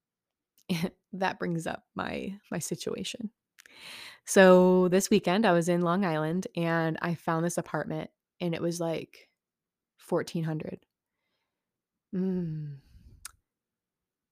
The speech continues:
It was beautiful. <laughs> I got emotionally attached, yes. Yep,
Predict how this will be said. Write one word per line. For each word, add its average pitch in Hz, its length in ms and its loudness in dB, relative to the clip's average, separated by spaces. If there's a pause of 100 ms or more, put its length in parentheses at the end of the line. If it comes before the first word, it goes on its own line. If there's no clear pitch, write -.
It 185 80 2
was 175 120 2
beautiful. 160 560 -2 (280)
<laughs> - 1120 -20
I 170 100 -2
got 160 240 0 (100)
emotionally 160 500 0
attached, - 720 -8
yes. 160 520 -6 (880)
Yep, 180 320 -4